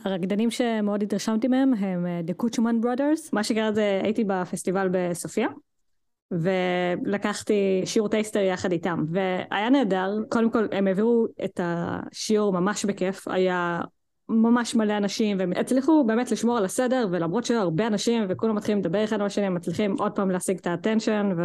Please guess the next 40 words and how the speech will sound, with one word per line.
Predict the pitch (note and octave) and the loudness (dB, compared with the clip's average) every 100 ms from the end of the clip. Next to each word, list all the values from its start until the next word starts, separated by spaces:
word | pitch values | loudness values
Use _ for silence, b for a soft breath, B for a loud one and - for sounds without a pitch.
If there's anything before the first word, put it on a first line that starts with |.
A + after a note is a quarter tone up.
| E3 E3 D#3 - - - | 0 0 -2 -6 -16 -10
וגם | - G#3+ | -2 2
לראות | A3+ E3+ F#3+ G#3+ | 2 4 0 0
אותם | C#4 C4 A#3+ A3+ G#3 G3 - _ _ | 0 0 0 0 0 -2 -6 _ _
רוקדים, | G3 F3 E3 F3 G#3+ A3+ B3 B3+ | -6 -4 -4 0 2 4 2 0
הם | G3 F#3 E3+ - | -2 -4 -4 -4
מצליחים | G3 F#3+ F3+ F3+ A3+ B3 A#3+ | -4 -2 -4 -2 0 2 2
לרקוד | G#3+ F#3+ E3+ A3+ | 0 -2 0 0
עם | A3 | 0
כל | - E3+ | 0 -4
כך | E3+ A3+ - | -2 -4 -2
הרבה | A#3 G#3+ | 0 0
גרוב, | E3+ F#3 G3+ G#3+ F#3 | 0 2 2 2 2
והם | F3+ E3+ - - | 0 0 -4 -4
מצליחים | G3 G3 B3+ C#4+ | -4 -2 2 4
להזיז | B3+ G#3+ C4+ B3 | 4 4 2 2
בעצם | F#3+ A3 C4+ | -2 0 0
כל | - A#3+ C4 | 0 2 2
שריר, | B3+ - G3 A3+ B3+ G#3 | 0 -2 0 2 2 2
ולא | F#3 A3 | 2 2
ידעתי | A#3+ B3+ C#4 | 2 2 2
שאפשר | C#4+ A3+ - A#3 | 2 0 0 2
לזוז | A3 D#3+ A3+ B3+ | 2 2 2 0
ככה | G#3 F3 - | -4 -6 -8
בכלל. | D3+ - - D#3+ - | -10 -12 -12 -12 -4
אני | G3+ | -2
ראיתי | F#3+ G#3 A3+ | 2 2 2
הרבה | G3 E3 | 0 0
הרבה | A3+ A#3+ | 2 2
ריקודים, | A3+ A3+ A3 G#3+ | 2 2 2 2
ואני | F#3 | 0
כזה, | G3 F3 | -2 -4
"וואו, | - F#3+ A3 E3+ D#3 - _ - | -4 -2 -2 -2 -6 -12 _ -4
מדהים | G3 F#3 G#3 G3 | -2 2 2 0
וטירוף", | F#3+ G#3+ F#4 - - | -2 0 0 -2 -8
ואז | F#3 F3+ F#3 F3+ F3+ F3+ - _ _ - G3+ | -4 -2 -2 -2 -4 -8 -20 _ _ -4 -2
גם | F#3 G#3+ | 0 0
מן | G3 | 0
הסתם | - G#3+ G3 | -2 -2 0
ראו | F3+ G#3+ | 2 0
אותם | A3 G3 F#3+ | 0 -2 -2